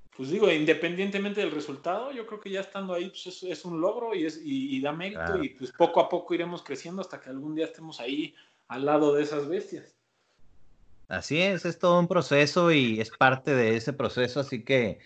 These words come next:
Speaker 2: eh, yo no descarto que de aquí a cin-, entre cinco a diez años vamos a tener campeón mundial. Ya es una generación que viene detrás de nosotros, que tal vez ahorita, no sé, sea cinta naranja, el niño, el muchachito, o cinta verde, pero, pero ahí vienen.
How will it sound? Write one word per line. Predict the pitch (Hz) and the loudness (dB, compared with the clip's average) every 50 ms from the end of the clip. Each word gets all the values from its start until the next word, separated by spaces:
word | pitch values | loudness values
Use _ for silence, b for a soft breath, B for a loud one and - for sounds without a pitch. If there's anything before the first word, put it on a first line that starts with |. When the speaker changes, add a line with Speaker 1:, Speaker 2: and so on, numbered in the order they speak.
| B B B B B B B B - | B B B B B B B B 2
Speaker 2:
eh, | 113 117 113 113 110 | 6 8 8 8 8
yo | 107 127 139 | 8 8 8
no | 143 147 147 | 10 10 10
descarto | 147 147 143 147 - - 127 123 127 127 - 139 139 | 8 8 6 4 4 4 4 4 4 4 0 0 0
que | - 135 120 110 | 0 0 0 2
de | 104 98 | 2 2
aquí | 95 - - 120 127 | 0 0 0 0 2
a | 127 | 2
cin-, | 123 - - 135 135 139 135 135 - | 2 0 0 2 2 2 0 -2 -2
entre | - 123 120 120 107 98 | -2 -2 0 0 -2 -2
cinco | - - 131 135 139 131 135 143 | -2 0 2 2 2 6 6 8
a | 135 | 8
diez | 127 131 127 123 - | 8 8 6 4 2
años | 127 123 127 139 151 147 139 | 2 4 4 4 4 2 4
vamos | 131 120 120 127 131 - | 4 4 4 4 2 0
a | 135 107 - | 0 -2 0
tener | - 101 101 104 110 110 | -2 0 0 0 0 0
campeón | - 120 113 117 123 120 117 | 0 -2 0 0 0 0 2
mundial. | 113 110 107 107 117 127 139 131 123 113 | 2 2 2 4 6 6 6 4 2 0
Ya | 113 123 | -2 -2
es | 123 123 - | -2 0 0
una | 135 131 131 | 2 2 2
generación | 131 - 135 117 110 104 101 - - 117 117 120 | 2 2 2 4 4 4 4 2 0 -2 -2 0
que | 123 135 123 | 2 2 2
viene | 117 117 117 123 127 120 | 2 2 2 4 4 2
detrás | 101 92 - 107 110 110 | 2 2 2 2 4 4
de | - 127 | 4 2
nosotros, | 117 104 - - 117 123 113 120 139 143 143 - - B B B B B B B B | 0 0 0 0 0 2 2 2 0 0 -2 -6 -12 B B B B B B B B
que | - 120 | -2 0
tal | - - 123 120 120 123 | 4 6 6 6 6 6
vez | 131 123 - | 4 4 4
ahorita, | 131 123 127 117 107 139 131 127 | 4 4 4 4 6 6 6 6
no | 127 127 | 6 2
sé, | - - 120 117 127 127 | 2 2 4 4 6 4
sea | 117 - 131 120 113 | 4 2 0 -2 0
cinta | - 131 127 123 127 139 | -2 -2 -2 2 2 4
naranja, | 127 113 101 92 98 104 113 123 127 - 131 | 4 4 4 4 4 2 2 0 0 0 0
el | 110 104 | 0 2
niño, | 104 104 110 120 135 135 131 123 | 2 2 2 4 4 4 4 4
el | 117 | 4
muchachito, | 110 104 95 - - - - - 117 120 123 120 123 123 120 107 | 2 2 0 -2 -4 -6 -2 2 4 4 4 4 4 4 4 4
o | 98 90 | 4 2
cinta | - - 113 110 110 123 117 | 2 0 0 4 4 6 8
verde, | 110 107 113 120 120 139 139 139 B B B B B _ - | 8 8 8 8 8 6 4 2 B B B B B _ 4
pero, | 120 113 110 110 107 98 92 87 82 - - | 6 6 8 8 6 6 4 2 0 -2 0
pero | 95 85 95 | 2 4 6
ahí | 104 110 | 6 6
vienen. | 117 135 151 160 160 131 - - | 6 6 6 6 4 2 2 -2